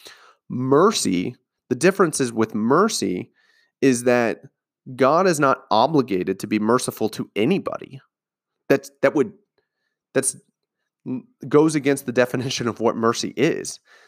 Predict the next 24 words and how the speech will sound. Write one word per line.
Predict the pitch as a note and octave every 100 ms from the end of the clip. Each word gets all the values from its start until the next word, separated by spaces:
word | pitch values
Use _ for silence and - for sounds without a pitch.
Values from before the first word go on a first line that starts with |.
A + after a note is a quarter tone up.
| _
The, | A#2+ B2 B2 A#2+ G2+ - _
the | - A2+
definition | G#2+ C#3 E3 D3+ C#3+ - C3+
of | B2+ A2+ G#2+
mercy | G#2 C3+ E3 - G#2
is | F#2+ G#2+
giving | - C3 C3+ B2+
mercy | A2 A2+ - A2+
to | A2
somebody | - A#2+ A#2 A2+
who | G#2+ B2
deserves | A2+ G#2 F#2 G#2+ B2 B2 G#2+ G#2
judgment. | - A#2 C#3+ - D#2+
They | A#2
deserve | A2 G2 G2+ B2 B2+
something | C3 G#2+ G#2+
else, | B2+
and | A#2
you're | G#2+
giving | G#2+ A2+ B2 C3
them | A2
something | - A2 A#2 G2
that | G2
they | G2